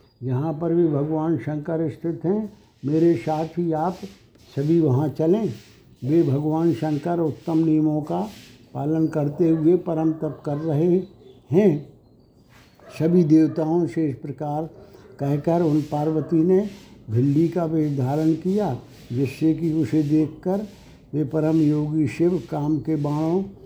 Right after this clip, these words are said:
के वशीभूत हो जाएं। उनका वह रमणीय स्वरूप देखकर उस समय कुछ देवता भी काम विह्वल हो गए। उन सर्वांग सुंदरी को देखकर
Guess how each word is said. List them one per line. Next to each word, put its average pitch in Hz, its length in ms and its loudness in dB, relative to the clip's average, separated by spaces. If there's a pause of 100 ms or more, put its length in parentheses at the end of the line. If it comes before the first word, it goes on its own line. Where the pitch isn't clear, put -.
(200)
के 143 100 -4
वशीभूत 147 880 0
हो 139 160 4
जाएं। 202 360 2 (600)
उनका 175 460 0
वह 185 340 2 (400)
रमणीय 160 640 4
स्वरूप 156 360 -2
देखकर 160 520 -2
उस 151 280 -6
समय 156 380 0
कुछ 151 320 -4
देवता 151 640 -2 (540)
भी 160 460 4
काम 160 400 -4
विह्वल 151 360 0
हो 151 260 2
गए। 190 300 2 (480)
उन 160 220 2
सर्वांग 156 600 0
सुंदरी 160 500 0
को 165 200 -4
देखकर 170 600 -2